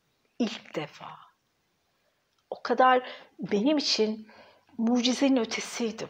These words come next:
bu. Çünkü çocuklarınız çok ufak. Bir plan yaptığınızda dahi gidemiyorsunuz. Ağrınız tuttuğunda odadan çıkamıyorsunuz. Karanlık oda, karanlık battaniye, mide bulantıları,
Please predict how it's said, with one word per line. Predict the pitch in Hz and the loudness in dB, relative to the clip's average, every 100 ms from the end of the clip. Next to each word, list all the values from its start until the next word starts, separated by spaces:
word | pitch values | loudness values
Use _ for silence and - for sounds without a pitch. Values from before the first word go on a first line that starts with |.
| - | -14
bu. | 170 - - _ _ _ _ - - - - - | -20 -20 -20 _ _ _ _ -20 -20 -20 -16 -6
Çünkü | - 262 262 254 262 - - - - - - | -2 0 4 4 4 -4 -20 -20 -20 -18 -10
çocuklarınız | - 262 247 262 254 254 - | -4 -4 2 6 6 2 -4
çok | - - | -8 -8
ufak. | - - 320 381 - - _ _ - _ - | -8 -2 0 0 -2 -20 _ _ -20 _ -4
Bir | 262 - | -4 0
plan | 262 247 | 2 4
yaptığınızda | 254 254 262 - 247 254 247 254 | 6 4 2 -2 -4 0 4 6
dahi | 240 233 233 269 247 240 - - - - | 8 8 6 4 4 4 -2 -14 -16 -8
gidemiyorsunuz. | 180 220 254 285 294 - 339 403 - - - _ | 4 6 8 6 4 0 0 0 -2 -10 -14 _
Ağrınız | 214 226 247 269 - | 6 6 6 0 -2
tuttuğunda | - - - 254 262 247 - | -8 -4 0 2 6 6 6
odadan | 226 294 311 311 | 6 8 8 6
çıkamıyorsunuz. | 311 - 349 339 180 175 175 165 - - - | 2 0 2 4 2 2 -2 -4 -6 -8 0
Karanlık | - 208 180 202 - | 4 6 6 4 2
oda, | 302 330 | 4 6
karanlık | 220 190 175 202 - | 6 4 4 0 4
battaniye, | 294 302 - 320 330 330 349 440 - - _ _ _ _ - | 4 4 4 6 6 6 6 6 2 -16 _ _ _ _ 0
mide | 202 190 196 | 4 6 4
bulantıları, | 247 269 302 330 320 330 330 370 | 6 6 6 4 4 6 4 2